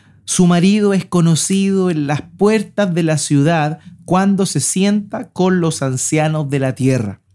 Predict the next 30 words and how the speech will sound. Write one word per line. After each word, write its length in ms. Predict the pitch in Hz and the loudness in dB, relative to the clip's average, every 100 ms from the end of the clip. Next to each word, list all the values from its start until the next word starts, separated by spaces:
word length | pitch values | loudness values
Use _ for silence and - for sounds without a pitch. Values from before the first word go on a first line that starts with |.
| - - - - _ _ _ - | -20 -20 -20 -20 _ _ _ -8
Aquí 200 | 170 302 | -2 -2
es 140 | 302 | -2
importante 560 | 285 240 214 254 277 294 | -4 -2 -2 -2 -2 -4
esto 240 | 277 196 | -2 -2
porque 240 | 175 175 196 | 0 0 2
dentro 300 | 240 240 247 | 2 0 0
de 80 | |
la 140 | 240 233 | 0 -2
cultura 540 | 247 202 302 247 220 | -4 0 2 2 2
del 120 | 214 | 2
antiguo 340 | 185 180 233 233 | 0 0 -2 -2
y 40 | |
cercano 400 | 202 185 180 180 | -2 -2 0 2
oriente, 680 | 196 202 165 151 185 226 - _ _ _ - _ | 4 4 2 2 -2 -2 -8 _ _ _ -20 _
las 180 | 160 165 | 0 0
puertas 400 | - 269 269 254 | 0 -2 0 0
de 60 | 240 | 0
la 100 | 220 | 0
ciudad 400 | 208 208 233 240 | 0 0 0 -2
era 280 | 208 214 208 | -2 0 0
como 240 | 196 180 | 0 0
el 200 | 165 147 | 0 -4
cabildo, 680 | - 139 135 156 160 131 120 | -4 -4 0 0 2 -2 -2
era 120 | 147 | -4
como 200 | 160 151 | -2 -2
la, 300 | 143 131 131 - 135 | -2 -2 -4 -10 -4
era 180 | 156 160 | -2 0
como 180 | 160 147 | 0 0
la 120 | 139 | 0
municipalidad, 1000 | 139 135 123 135 113 104 104 101 - | 0 0 -2 -4 -6 -6 -6 -8 -12